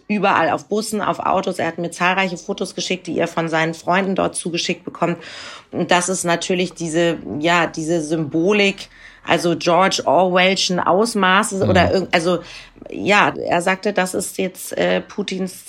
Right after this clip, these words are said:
Speaker 1: Hakenkreuz sozusagen.
Speaker 2: Ja.
Speaker 1: Was denkst du?
Speaker 2: Ich hab, ich hab das aus dem militärischen Kontext rausgelöst, dass dieses Z, äh, in erster Linie auf Militärfahrzeugen ist,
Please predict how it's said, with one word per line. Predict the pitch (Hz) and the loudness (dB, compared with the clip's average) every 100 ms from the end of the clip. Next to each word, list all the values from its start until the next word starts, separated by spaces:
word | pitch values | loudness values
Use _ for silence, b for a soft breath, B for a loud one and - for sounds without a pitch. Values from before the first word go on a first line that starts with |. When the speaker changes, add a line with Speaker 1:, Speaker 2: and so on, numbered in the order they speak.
| - | -10
Speaker 1:
Hakenkreuz | 170 165 165 143 - 131 123 120 | -2 -2 -2 -6 -4 -4 -4 -6
sozusagen. | - 135 - 123 123 117 120 - | -12 -12 -10 -6 -4 -4 -8 -6
Speaker 2:
Ja. | 123 131 131 - | 2 2 2 0
Speaker 1:
Was | 175 190 | 0 2
denkst | 247 233 233 | 4 2 2
du? | 269 240 143 B B - | 0 2 0 B B -4
Speaker 2:
Ich | 170 | 0
hab, | 220 220 | 2 0
ich | - 208 | 0 0
hab | |
das | 196 180 | 0 0
aus | - 156 - | 2 2 2
dem | 160 156 151 151 - | 0 0 0 -2 -2
militärischen | 143 165 165 - 233 247 160 135 | 0 2 2 2 0 2 0 0
Kontext | 139 135 131 123 | 0 0 0 0
rausgelöst, | 113 110 131 151 139 151 180 | 0 0 2 2 2 2 0
dass | 143 - | -2 0
dieses | 147 135 | -2 -2
Z, | - 160 - | 0 -2 0
äh, | - 139 | 0 2
in | 143 139 | 2 0
erster | 156 160 | 0 0
Linie | 156 151 | -2 0
auf | 123 | 0
Militärfahrzeugen | 143 131 120 156 196 147 - 117 123 | 0 -2 0 0 2 -2 0 0 2
ist, | 139 | -2